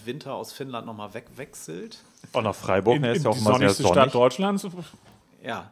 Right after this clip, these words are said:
Speaker 3: Gibt gute Gründe.
Speaker 1: Ja, aber in die zweite, hast du gesagt,
Speaker 3: In die
Speaker 1: ne?
Speaker 3: zweite Mannschaft vom S C Freiburg.
Speaker 1: Ja, also in die dritte Liga.
Speaker 3: Jo. Und der, der junge Mann ist heute zweiunddreißig, das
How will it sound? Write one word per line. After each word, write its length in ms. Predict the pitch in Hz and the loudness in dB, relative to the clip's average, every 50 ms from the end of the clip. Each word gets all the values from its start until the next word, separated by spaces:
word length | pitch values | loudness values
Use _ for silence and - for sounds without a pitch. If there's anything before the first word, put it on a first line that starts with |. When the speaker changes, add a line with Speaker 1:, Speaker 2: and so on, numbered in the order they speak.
| _ _ | _ _
Speaker 3:
Gibt 160 | - 131 - | -16 -14 -10
gute 180 | 170 180 170 | -10 -10 -8
Gründe. 340 | 175 175 147 113 101 90 80 - _ _ _ _ _ _ _ _ _ _ _ _ _ _ _ _ - - | -4 -2 -2 -2 -2 -4 -10 -14 _ _ _ _ _ _ _ _ _ _ _ _ _ _ _ _ -20 -18
Speaker 1:
Ja, 200 | 101 87 80 - _ - | -16 -16 -18 -16 _ -10
aber 200 | 110 113 131 - | -8 -8 -8 -8
in 100 | 131 135 | -10 -14
die 80 | 139 | -12
zweite, 420 | - - - - 156 143 113 98 90 | -12 -10 -6 -4 -4 -4 -4 -6 -8
hast 180 | 95 - - | -12 -14 -18
du 60 | 98 | -18
gesagt, 300 | 90 90 87 90 87 87 - | -20 -16 -16 -16 -16 -14 -12
Speaker 3:
In 60 | - | -8
die 60 | 127 | -8
Speaker 1:
ne? 60 | 113 | -8
Speaker 3:
zweite 280 | 135 135 139 139 147 156 | -2 2 4 4 4 4
Mannschaft 340 | 151 135 123 117 - - - | 2 -2 -2 -2 -4 -6 -6
vom 140 | - 123 120 - - - | -8 -14 -12 -14 -14 -10
S 160 | - 113 - | -10 -10 -10
C 100 | - - | -10 -14
Freiburg. 320 | 107 - - 92 82 82 85 101 | -16 -14 -12 -12 -12 -12 -12 -12
Speaker 1:
Ja, 180 | 98 92 85 | -12 -12 -12
also 240 | - - 95 92 104 | -12 -14 -16 -16 -16
in 60 | 101 | -16
die 100 | 98 104 | -16 -14
dritte 300 | 101 113 101 113 - 131 | -14 -14 -14 -14 -14 -14
Liga. 440 | 110 101 95 92 92 - 76 73 73 117 | -16 -16 -16 -16 -16 -14 -14 -14 -12 -10
Speaker 3:
Jo. 100 | 120 123 120 - _ _ _ _ _ _ _ - - | -10 -10 -10 -14 _ _ _ _ _ _ _ -16 -14
Und 160 | 120 110 - | -12 -10 -8
der, 120 | 123 107 | -10 -10
der 200 | - 131 120 123 | -10 -8 -6 -4
junge 160 | 131 139 143 | -4 -2 -2
Mann 180 | 143 139 139 139 | -2 -4 -4 -4
ist 220 | 135 131 - - | -6 -10 -8 -4
heute 180 | 143 139 131 135 | -4 -4 -4 -6
zweiunddreißig, 720 | - - - 123 117 117 110 101 92 92 85 87 - - | -12 -12 -10 -8 -8 -6 -8 -8 -10 -10 -12 -12 -14 -18
das 220 | - 104 92 - | -20 -20 -20 -20